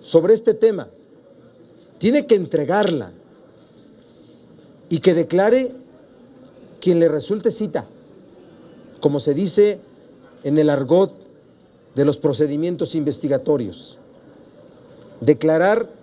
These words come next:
quien le resulte cita, a quien le resulte cita.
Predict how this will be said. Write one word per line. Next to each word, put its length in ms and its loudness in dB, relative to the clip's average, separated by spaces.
quien 320 2
le 80 4
resulte 460 -4
cita, 440 -10
a 200 -6
quien 320 2
le 80 4
resulte 420 -6
cita. 320 -14